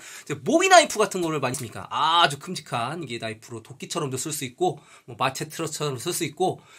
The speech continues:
이런 나이프를 그때 서부 시대 사람들은 많이 썼었는데 아, 이분은 그건 싫다 이거야. 아, 너무 크고 <laughs> 번거롭고 이런 거보다는 나는 이제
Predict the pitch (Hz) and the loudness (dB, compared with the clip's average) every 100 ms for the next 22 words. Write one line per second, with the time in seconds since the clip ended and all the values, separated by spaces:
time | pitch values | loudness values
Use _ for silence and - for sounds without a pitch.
0 | - 208 302 233 170 180 - 196 196 196 | -10 -2 0 2 2 0 -4 -2 4 4
1 | 160 120 - - 160 151 214 202 202 185 | 4 -2 -6 -6 -2 -2 -2 -4 -4 -2
2 | 175 151 151 143 - 165 127 151 123 - | -2 -4 -4 -4 -4 -8 -4 -4 -4 -6
3 | - 139 156 135 131 160 143 143 175 175 | -4 2 2 2 -4 -4 -4 -4 -4 -2
4 | 143 143 123 110 120 113 123 131 - 165 | -2 0 -2 -2 -6 -6 -8 -6 -2 2
5 | 131 139 - - 202 - 180 - _ _ | 4 2 -2 -10 -10 -6 -10 -10 _ _
6 | - - - 226 165 165 165 151 143 139 | -18 -14 -12 -2 2 4 4 4 0 0
7 | 156 - - - 156 190 226 - 165 254 | 0 -6 -18 -14 -4 2 4 4 4 6
8 | 196 110 _ _ - 143 160 143 165 240 | 6 4 _ _ -8 -4 -2 -2 2 0